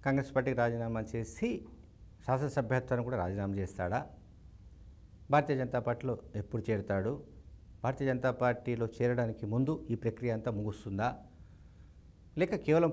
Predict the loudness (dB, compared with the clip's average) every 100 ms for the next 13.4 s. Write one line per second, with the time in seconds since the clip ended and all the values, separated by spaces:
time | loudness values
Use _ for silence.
0 | 6 6 6 2 4 4 4 2 -2 0
1 | 0 2 0 0 -2 0 -2 0 2 0
2 | -2 -14 -20 -20 -20 -20 -20 -20 -20 -20
3 | -20 -20 -20 -4 4 6 6 8 6 6
4 | 2 2 2 2 0 -2 -4 4 6 6
5 | 4 4 4 2 2 4 2 -2 -8 -2
6 | 0 0 -4 0 0 0 -4 -14 -20 -20
7 | -20 -20 -20 -20 -20 -6 2 4 4 4
8 | 4 4 4 2 2 0 -4 -12 -18 -20
9 | -14 -2 2 4 2 0 0 -2 -4 -8
10 | -18 -20 -20 -20 -20 -20 -20 -18 -8 -4
11 | -2 0 0 0 -2 -6 -4 2 4 4
12 | 2 4 2 0 -4 -14 -20 -20 -12 0
13 | 4 6 4